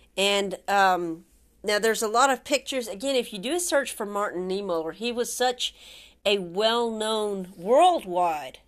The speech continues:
known minister. There are a lot of, um, pictures, uh, from Getty Images that show him,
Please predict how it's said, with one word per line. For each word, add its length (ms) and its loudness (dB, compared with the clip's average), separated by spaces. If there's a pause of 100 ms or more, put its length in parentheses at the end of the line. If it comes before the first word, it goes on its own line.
(140)
known 540 -6 (180)
minister. 640 0 (180)
There 80 -4
are 40 2
a 60 6
lot 260 -2
of, 320 -8
um, 240 -6
pictures, 720 -4
uh, 200 2
from 280 -6
Getty 320 0
Images 420 -6
that 160 -12
show 220 -4
him, 240 -8